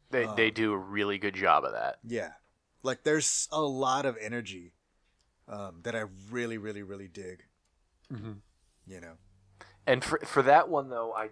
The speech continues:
Speaker 1: did, for the, the, the rum-, the race,
Speaker 2: Uh-huh.
Speaker 1: I got the alternative or variant cover which is like, it's like a cutaway of, of,
Speaker 2: Yeah.
Speaker 1: of Starlight Beacon, and I just like that one a little bit better.
Speaker 2: It's, it's cool.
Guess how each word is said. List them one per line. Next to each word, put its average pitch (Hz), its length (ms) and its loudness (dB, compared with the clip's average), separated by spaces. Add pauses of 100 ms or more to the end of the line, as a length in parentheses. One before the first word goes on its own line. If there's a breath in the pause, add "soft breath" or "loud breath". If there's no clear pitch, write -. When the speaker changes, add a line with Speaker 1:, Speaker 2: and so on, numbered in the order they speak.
Speaker 1:
did, 120 220 -12
for 123 120 -6
the, 113 260 2
the, 98 340 0 (840)
the 135 80 -8
rum-, 120 360 4
the 120 140 -2
race, 107 520 2
Speaker 2:
Uh-huh. 113 260 0 (220)
Speaker 1:
I 123 140 8
got 135 240 8
the 120 140 -6
alternative 113 880 0
or 101 140 -2
variant 113 500 4
cover 123 480 6 (880)
which 127 220 4
is 120 100 2
like, 117 180 6
it's - 180 -6
like 131 140 -6
a 110 60 -8
cutaway 123 840 4
of, 101 200 2 (120)
of, 123 140 4
Speaker 2:
Yeah. 104 220 6
Speaker 1:
of 101 340 0 (120)
Starlight 110 500 8
Beacon, 113 400 -8
and 123 140 2
I 170 160 10
just 156 240 0
like 107 160 6
that 95 160 6
one 98 160 4
a - 20 -4
little 95 160 -2
bit 92 160 -14
better. 90 400 -2
Speaker 2:
It's, - 300 -2 (100)
it's 160 220 2
cool. 107 340 -6